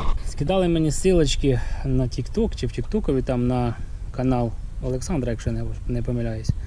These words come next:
де показували кріплення його, е, оцього йожика.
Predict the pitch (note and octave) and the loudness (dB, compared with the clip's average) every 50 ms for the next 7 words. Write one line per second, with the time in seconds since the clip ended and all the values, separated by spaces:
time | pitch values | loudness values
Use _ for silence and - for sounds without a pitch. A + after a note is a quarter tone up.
0 | - - - - - - - - - - A#2 A#2 - B2 - C3+ C3 B2 B2+ A#2+ | -6 -8 -8 -8 -8 -8 -8 -8 -6 -6 -4 -4 -4 -2 0 0 0 2 2 2
1 | A#2+ A#2+ A2+ - C3 C3 - C3 B2 B2 A#2+ A#2+ A#2+ A#2+ B2 B2+ A#2+ A2+ - - | 2 2 2 0 -2 -2 0 0 0 2 2 2 2 2 4 2 2 2 0 -2
2 | - - - - - - - - - - - - - - - - - - - - | -4 -4 -6 -6 -6 -6 -6 -6 -6 -8 -8 -8 -10 -8 -8 -8 -8 -8 -10 -10
3 | - - B2 B2+ B2+ B2+ B2 B2 B2 A#2+ A2+ - B2+ A#2 B2+ C#3+ G3+ A3+ F#3 D#3+ | -6 -4 -2 0 0 2 2 2 2 0 0 0 2 2 4 4 4 4 4 4
4 | D3 - B2 A2+ - | 2 2 2 -2 -4